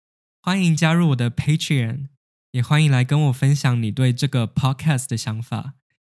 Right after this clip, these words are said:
你想跟我上中文课的话，也欢迎你来联络我。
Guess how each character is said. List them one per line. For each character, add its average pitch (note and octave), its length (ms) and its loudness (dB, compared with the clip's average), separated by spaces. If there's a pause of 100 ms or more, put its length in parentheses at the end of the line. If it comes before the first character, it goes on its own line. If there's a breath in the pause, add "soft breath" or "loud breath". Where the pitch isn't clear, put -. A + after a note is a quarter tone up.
(240)
你 D3 60 -4
想 D3+ 220 0
跟 D#3+ 140 0
我 D3 80 4
上 C#3+ 280 2
中 E3 220 0
文 D3 160 2
课 D#3 160 0
的 C3+ 120 2
话， B2+ 280 -2
也 A#2 160 -2
欢 D#3+ 260 0
迎 E3 80 4
你 C3+ 120 2
来 A2 180 -2
联 A#2 180 -2
络 C#3 240 2
我。 G#2 300 -6